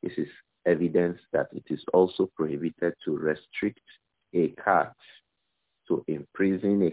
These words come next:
cat, to tie down a cat. بِغَيْرِ طَعَامٍ. Without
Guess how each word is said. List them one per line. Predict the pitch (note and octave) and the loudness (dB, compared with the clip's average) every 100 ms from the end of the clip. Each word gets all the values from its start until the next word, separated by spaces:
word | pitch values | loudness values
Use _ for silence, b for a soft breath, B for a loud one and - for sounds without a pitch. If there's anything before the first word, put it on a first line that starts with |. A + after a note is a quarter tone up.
| - | 0
cat, | - E2+ - - - _ _ _ _ _ _ - | 0 0 -2 -20 -20 _ _ _ _ _ _ -6
to | D#2 - | -4 2
tie | F#2+ G2 G2+ | 6 8 8
down | F#2 F#2 F#2 F2+ F#2 | 6 4 4 2 -2
a | D#2+ D2+ | -4 -4
cat. | - E2+ - _ b b _ _ _ _ _ - | 0 -2 -2 _ b b _ _ _ _ _ 2
بِغَيْرِ | F2 D#2+ F#2+ A2+ A2+ G2+ - | 2 6 6 8 6 4 2
طَعَامٍ. | F#2 F2+ F2 E2 D#2 D2+ - _ _ _ _ _ - | 4 6 6 4 -2 -8 -12 _ _ _ _ _ -6
Without | F2 F2+ G#2 A#2 | -2 2 2 0